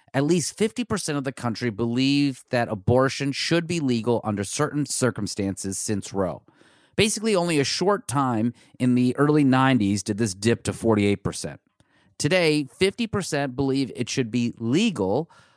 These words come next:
under certain circumstances, and thirty-five percent believe it should be legal under any circumstances. So that's eighty-five percent of the country believes in some form of abortion.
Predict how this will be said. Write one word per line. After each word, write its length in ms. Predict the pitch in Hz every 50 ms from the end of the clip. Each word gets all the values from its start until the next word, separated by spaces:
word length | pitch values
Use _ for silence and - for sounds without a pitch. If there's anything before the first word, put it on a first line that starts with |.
| _ _ _ _
under 260 | 139 143 139 143 147
certain 360 | 135 - - 131 123 123 127
circumstances, 800 | - - 196 208 - 160 107 - - 98 85 76 - - 76 - -
and 200 | - 127 131 120
thirty-five 760 | - - 190 190 190 175 170 - - 180 185 185 190 190 180
percent 440 | - 135 120 - - 120 117 104 -
believe 320 | 120 120 123 127 123 110 -
it 120 | - 123 -
should 160 | - 135 117
be 80 | 127 123
legal 500 | 113 117 123 123 117 120 127 123 123 -
under 280 | 135 135 139 151 156 - _
any 240 | 170 185 190 190 180
circumstances. 960 | - - 113 104 - - - - - 82 76 71 - - - - - - - - _ _ _ _
So 160 | - - 214
that's 260 | 233 240 - - - - _ _ _ _ _ _ _ _
eighty-five 640 | 196 240 247 254 254 262 220 - 226 196 202 214 -
percent 300 | - 190 - 196 190 185
of 60 | 170
the 80 | 170
country 560 | - - 170 190 175 - - 131 127 131 120 - _ _ _ - 123
believes 500 | 143 190 180 180 196 196 190 180 165 160
in 80 | 170
some 220 | 143 - 170 160 135
form 200 | - 156 143 139
of 120 | 131 120
abortion. 440 | 117 101 98 101 80 - - -